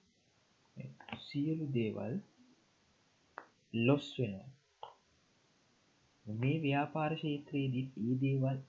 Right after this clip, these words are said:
ඒ විදිහටම සිද්ධ වෙනවා. ඒ නිසා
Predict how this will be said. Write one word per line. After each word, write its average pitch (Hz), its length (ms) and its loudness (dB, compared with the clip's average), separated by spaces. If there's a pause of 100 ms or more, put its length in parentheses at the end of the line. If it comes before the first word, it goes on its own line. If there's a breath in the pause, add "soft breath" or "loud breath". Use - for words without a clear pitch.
(140)
ඒ 127 200 6
විදිහටම 143 580 -2
සිද්ධ 120 300 -6
වෙනවා. 101 380 -6 (1900)
ඒ 123 140 2
නිසා 135 320 0